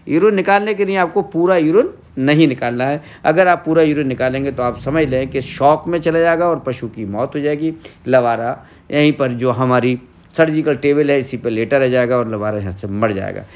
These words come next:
आपको कोशिश करनी है कि उसका टू थर्ड निकालना है यूरिन, वन थर्ड उसके अंदर छोड़ना है। तो ये तीन टाइप के केसेस मिलते हैं, rupture of urinary bladder मिलेगा, इंटैक्ट urinary bladder मिलेगा,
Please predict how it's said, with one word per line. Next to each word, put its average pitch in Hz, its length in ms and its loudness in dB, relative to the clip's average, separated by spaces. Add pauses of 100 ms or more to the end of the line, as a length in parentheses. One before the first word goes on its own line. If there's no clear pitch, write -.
(200)
आपको 214 280 2
कोशिश 247 400 2
करनी 214 240 2
है 185 300 0 (960)
कि 185 60 4
उसका 165 680 0
टू 226 120 -2
थर्ड 208 240 0
निकालना 147 420 -2
है 135 120 0
यूरिन, 139 260 -4 (280)
वन 165 200 0
थर्ड 160 200 0
उसके - 180 -6
अंदर 127 200 0
छोड़ना 123 320 -4
है। 143 60 -4
तो - 120 -6
ये 240 300 4 (460)
तीन 269 200 4
टाइप 220 240 4
के 208 80 -8
केसेस 185 320 2
मिलते 165 200 0
हैं, 175 80 4
rupture 190 520 2
of 208 180 0
urinary 185 280 2
bladder 160 240 2
मिलेगा, 190 440 0 (760)
इंटैक्ट 175 460 0
urinary 196 380 0
bladder 196 260 0
मिलेगा, 196 440 0